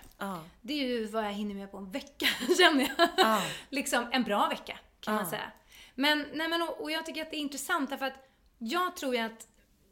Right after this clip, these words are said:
Speaker 2: många tjejer har ju liksom svårt att få bra sex. Det snackade vi jättemycket om i sexavsnittet. Det är
Speaker 1: Mm.
Speaker 2: svårt att få orgasm.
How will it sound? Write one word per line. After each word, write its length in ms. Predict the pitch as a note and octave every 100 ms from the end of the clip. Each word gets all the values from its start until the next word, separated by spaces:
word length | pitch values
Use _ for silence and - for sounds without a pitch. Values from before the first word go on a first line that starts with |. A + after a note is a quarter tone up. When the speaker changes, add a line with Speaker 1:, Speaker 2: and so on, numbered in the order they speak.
| - C4
Speaker 2:
många 480 | D4 F4+ E4 E4+
tjejer 360 | E4+ E4+ B3+ A3
har 200 | A3 G#3+
ju 80 | G3+
liksom 320 | G3 - G3
svårt 580 | - D#4 F4 F4 D#4+ -
att 140 | -
få 300 | - G#3 G#3 - - _ _ _ _ -
bra 480 | G#3+ A#3 A3 G#3+ G3+
sex. 680 | G3 - E4+ C#4 - - B3+ A3+
Det 140 | C4
snackade 360 | C4 B3+ A3+ G#3+
vi 100 | A3
jättemycket 400 | A3 A3 A3 A3
om 140 | G3
i 60 | G3+
sexavsnittet. 760 | A3+ A3 - G#3 C4+ C#4 A#3 A3
Det 60 |
är 20 | G#3
Speaker 1:
Mm. 120 | F3
Speaker 2:
svårt 260 | A3 G#3
att 120 | G#3 -
få 200 | G#3+ G3+ - - - - A#3+
orgasm. 800 | A3 G#3 C#4+ D#4 D#4 - C4+ C#4